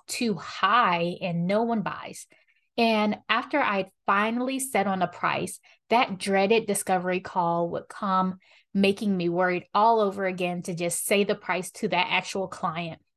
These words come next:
There were times where I hid behind sending a custom proposal just to dodge having to say the price.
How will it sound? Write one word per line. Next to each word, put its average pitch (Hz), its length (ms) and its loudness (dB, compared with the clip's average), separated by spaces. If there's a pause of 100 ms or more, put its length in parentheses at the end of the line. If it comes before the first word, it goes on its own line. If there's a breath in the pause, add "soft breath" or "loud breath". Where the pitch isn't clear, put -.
(680)
There 202 220 4
were 330 140 2
times 185 400 0
where 170 300 0 (360 loud breath)
I 277 120 4
hid 233 260 2
behind 190 500 0
sending 190 320 -2
a 170 80 2
custom 185 400 -4
proposal 170 760 0
just - 280 0
to 262 100 2
dodge 175 400 4
having 170 460 -4
to - 100 -4
say 175 160 0
the 165 100 -2
price. - 480 -6